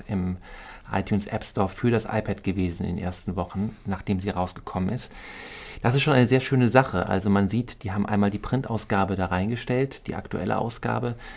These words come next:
und man hat sehr viele interaktive Elemente. Ähm, man hat Animationen, ähm, wo man jetzt eine Infografik hat, wo man einzelne Teile ein- und ausblenden kann, wo man Abläufe durch Bewegung sichtbar macht. Man hat auch Filmausschnitte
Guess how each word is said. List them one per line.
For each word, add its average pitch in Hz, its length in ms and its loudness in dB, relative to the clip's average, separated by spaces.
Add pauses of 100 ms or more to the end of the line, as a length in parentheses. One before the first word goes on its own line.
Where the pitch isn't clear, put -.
(300)
und 110 100 6
man 113 100 8
hat 104 100 2
sehr 117 160 6
viele 117 240 0
interaktive 113 680 0
Elemente. 92 600 0 (460)
Ähm, 95 420 2 (160)
man 104 300 4
hat 113 120 0
Animationen, 107 880 2 (140)
ähm, 101 500 2 (100)
wo 107 80 -2
man 101 200 4
jetzt 190 140 -6
eine 202 140 0
Infografik - 800 -2
hat, - 220 -10 (420)
wo 107 40 0
man 104 140 6
einzelne 110 300 2
Teile 98 280 0
ein- 107 120 2
und 101 140 2
ausblenden 101 480 2
kann, 98 200 -2
wo 95 60 2
man 95 220 4
Abläufe 110 580 2
durch 101 240 -4
Bewegung 104 420 4
sichtbar 107 320 2
macht. 107 360 2 (340)
Man 107 120 6
hat 117 120 2
auch - 100 -4
Filmausschnitte 120 1300 2